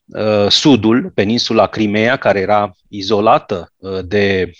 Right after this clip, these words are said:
uh, restul, uh, Rusiei, de teritoriul rusesc, cu, cu estul. Deci au reușit acel, uh, coridor, uh, uh, teritorial, sud-est, uh, după căderea Mariupolului, și,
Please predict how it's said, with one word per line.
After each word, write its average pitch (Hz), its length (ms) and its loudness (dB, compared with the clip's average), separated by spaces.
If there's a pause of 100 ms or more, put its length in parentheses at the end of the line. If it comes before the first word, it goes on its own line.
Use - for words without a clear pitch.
(160)
uh, 95 260 -6
restul, 98 580 -2
uh, 87 540 -8
Rusiei, 127 360 2
de 101 120 0
teritoriul 95 520 -2
rusesc, 120 500 -2 (520)
cu, 143 380 4
cu 147 240 0
estul. 139 360 -2
Deci 101 180 -6
au 110 120 4
reușit 107 320 0
acel, 120 420 0
uh, 101 260 -6
coridor, 113 540 0 (160)
uh, 92 580 -8
uh, 92 460 -4 (240)
teritorial, 110 960 2 (100)
sud-est, 113 1200 0
uh, 98 240 -4
după 104 300 0
căderea 104 420 2
Mariupolului, 151 840 -2 (540)
și, 185 500 2